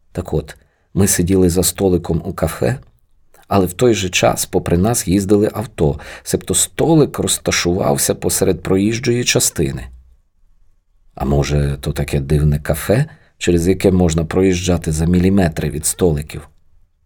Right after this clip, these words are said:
«Ходімо звідси. Тут навіть неможливо поговорити», звернувся я до всіх і ні до кого, зокрема, киваючи головою в бік автомобілів.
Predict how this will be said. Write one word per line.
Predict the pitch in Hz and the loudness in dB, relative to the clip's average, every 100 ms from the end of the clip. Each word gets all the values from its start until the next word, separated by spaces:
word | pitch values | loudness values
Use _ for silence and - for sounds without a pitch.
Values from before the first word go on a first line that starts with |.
| _ _ _ _ _ _ _ _ _ | _ _ _ _ _ _ _ _ _
«Ходімо | - 101 113 87 | -6 -4 -2 -2
звідси. | 73 73 - - 80 - _ _ _ _ _ _ _ _ _ | -2 -2 -2 -4 -6 -10 _ _ _ _ _ _ _ _ _
Тут | 82 80 | -8 0
навіть | 92 87 95 | 2 4 4
неможливо | 92 90 104 117 110 | 4 6 6 4 4
поговорити», | 104 101 104 107 90 80 76 - - _ _ _ _ | 2 4 6 6 4 2 -4 -6 -20 _ _ _ _
звернувся | - 80 87 92 80 82 | -2 0 2 2 2 4
я | 82 | 4
до | 78 | 4
всіх | 82 - 123 - - _ _ | 0 0 -2 -4 -14 _ _
і | - | -2
ні | 85 | 2
до | 80 85 | 2 2
кого, | 90 80 | 2 2
зокрема, | 78 80 82 92 110 117 - _ _ _ _ _ _ | -2 0 0 2 2 -2 -14 _ _ _ _ _ _
киваючи | - 82 92 87 - | 0 4 4 4 2
головою | 80 85 85 107 95 | 2 2 4 4 2
в | 69 | 0
бік | 80 - | -2 -4
автомобілів. | - 80 82 80 67 57 | -4 -2 0 0 -4 -6